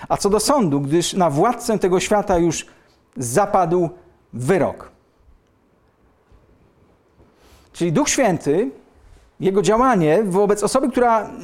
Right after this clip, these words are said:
nie zna Pana Boga, to, to Jego działanie po-, po-, przejawia się w tym, że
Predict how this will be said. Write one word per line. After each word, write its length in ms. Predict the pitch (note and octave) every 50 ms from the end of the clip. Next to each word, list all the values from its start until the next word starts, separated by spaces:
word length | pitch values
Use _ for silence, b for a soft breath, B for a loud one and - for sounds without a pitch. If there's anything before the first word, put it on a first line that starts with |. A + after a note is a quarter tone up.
| E3+ E3+ - - - - - -
nie 300 | G3+ G3 G3+ B3 D4 D#4
zna 180 | A#3+ G3+ G#3 E3+
Pana 220 | G#3+ G3 G3+ F#3+
Boga, 480 | F3+ A3+ G#3 E3 D3+ D3 F3 A#3+ C#4+ C4 - - _ _ - D#3+ E3 D#3 E3 - -
to, 140 | F#3+ F#3 F3+
to 180 | F#3 G#3+ G#3+
Jego 220 | G#3 A3 A#3+ B3 G#3+
działanie 380 | G#3 A3 A#3 B3+ A#3+ A#3+ A#3
po-, 360 | A3+ A#3 - - G#3+ A3+ A3+ G3+
po-, 120 | F3+ G#3+
przejawia 580 | G#3 - E3 - - - G#3+ A#3+ C4 A#3+ B3 A3
się 180 | - - A#3 A3
w 100 | A#3 A#3
tym, 160 | B3+ B3 A3+
że 140 | A3 A3+